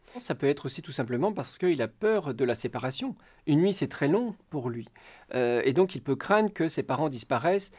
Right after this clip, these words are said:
et ne reviennent pas. Enfin, il peut vouloir dormir avec ses parents simplement parce que c'est agréable, euh, et qu'on est bien au contact, euh, les uns des autres. Et puis pour les plus grands,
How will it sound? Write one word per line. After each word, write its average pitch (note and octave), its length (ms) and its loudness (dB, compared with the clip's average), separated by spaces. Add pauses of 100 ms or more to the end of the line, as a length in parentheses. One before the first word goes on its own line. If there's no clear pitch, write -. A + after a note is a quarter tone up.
(240)
et F3 80 8
ne F3+ 100 6
reviennent C#3 360 2
pas. G2+ 220 -10 (580)
Enfin, G3 480 0
il A#2 140 -4
peut C#3+ 80 -6
vouloir C3 320 4
dormir C3+ 320 4
avec G#2+ 100 -2
ses - 140 -8
parents D3 380 -4 (360)
simplement C#3+ 480 2
parce D#3 160 -8
que - 80 -8
c'est - 140 -6
agréable, A2+ 560 -4 (420)
euh, A2+ 400 -2
et - 80 2
qu'on B2+ 180 0
est C3 100 4
bien F3 260 2
au E3+ 80 0
contact, C3+ 560 2
euh, A2+ 220 0 (320)
les A#2+ 260 0
uns B2+ 100 4
des A2 180 -2
autres. G2 280 -10 (500)
Et C#3+ 80 0
puis A3 140 -4
pour G#3 160 8
les D#3+ 80 6
plus C3+ 180 -4
grands, F#3 380 2